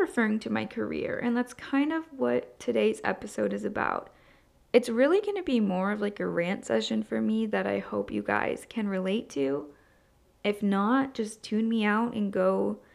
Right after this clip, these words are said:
do your chores or drive or whatever <laughs> you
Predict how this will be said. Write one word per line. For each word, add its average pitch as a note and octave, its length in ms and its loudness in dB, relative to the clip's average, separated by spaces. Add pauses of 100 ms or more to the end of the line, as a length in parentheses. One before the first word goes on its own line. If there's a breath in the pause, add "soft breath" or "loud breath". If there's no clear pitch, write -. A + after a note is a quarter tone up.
(280 soft breath)
do A3+ 100 4
your A3+ 200 2
chores A3 500 2
or F#3+ 100 0
drive G3 640 2
or G#3+ 140 2
whatever C#4 400 6
<laughs> - 0 -
you B3 600 4